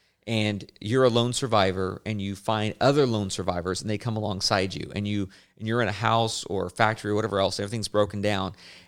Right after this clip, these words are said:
and then nighttime comes, and you have to decide. You have to go out and, you know, find resources for your, for your people, and you might break into a, a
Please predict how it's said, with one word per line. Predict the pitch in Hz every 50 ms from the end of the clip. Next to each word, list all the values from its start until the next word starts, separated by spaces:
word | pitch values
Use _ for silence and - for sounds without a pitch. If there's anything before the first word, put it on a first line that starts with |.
| _
and | - 110 120 117
then | 117 113 113 113 117 113 - -
nighttime | - 104 104 113 117 120 - - 117 101 98 92
comes, | - 107 101 87 90 92 - - - - -
and | - 107 110 110
you | 113
have | 117 -
to | - 107
decide. | 98 - - - 98 95 87 - - - _ -
You | - 117
have | 110 -
to | 113
go | 98 113 123
out | 127 120 107 - -
and, | 110 107 101 101 101 95 -
you | - 107 107
know, | 95 92 87 - - - -
find | - 117 110 101 101 101
resources | 120 127 - 135 110 104 - - 92 -
for | - 98
your, | 98 95 92 87 - - -
for | -
your | 104 95 92
people, | - - 143 156 151 120 101 110 107 - - - _ _ _ -
and | - 120 117 113 110 110 101 - -
you | - 113 123
might | 131 135 113 80 90
break | - 120 113 -
into | 120 104 98 107 95
a, | 95 - - -
a | 95 101 76